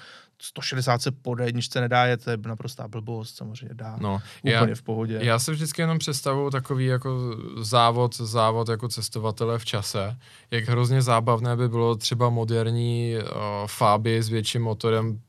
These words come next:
Speaker 2: eh, přihlásit do závodu v padesátých letech. Že jo?
Speaker 1: No, to
Speaker 2: Díky
Speaker 1: nemusí mít ani nějaký lepší motor, prostě
Speaker 2: No.
Speaker 1: jakoukoliv
Speaker 2: Dí-, z-, jo?
Speaker 1: průměrnou Fabii, která se v Česku je nejprodávanější, kdybys přihlásil do nějakého takového závodu,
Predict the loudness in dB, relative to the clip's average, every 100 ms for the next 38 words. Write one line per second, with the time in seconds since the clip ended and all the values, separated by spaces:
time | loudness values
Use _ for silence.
0 | _ _ _ -2 -2 -2 -2 0 0 0
1 | -2 -2 2 2 2 -2 -2 -2 0 -2
2 | -4 -4 -6 -8 -8 -10 -12 _ _ _
3 | _ _ _ _ _ _ -6 -2 -2 -6
4 | _ _ _ 2 2 4 2 4 4 4
5 | 4 2 0 2 2 4 4 4 2 0
6 | 0 -2 -4 -2 0 0 -2 2 6 6
7 | 6 2 2 0 0 -8 -20 -20 _ 2
8 | 6 6 4 -2 -4 -6 _ _ 2 2
9 | -2 _ _ 2 6 8 8 8 8 6
10 | 6 8 8 8 4 2 0 -2 0 0
11 | -2 -4 -6 -6 -10 -6 2 4 4 4
12 | 4 6 4 2 0 -2 -4 -10 _ _
13 | -10 0 2 4 2 0 0 0 0 -2
14 | -2 -2 -2 -2 -2 0 -2 -4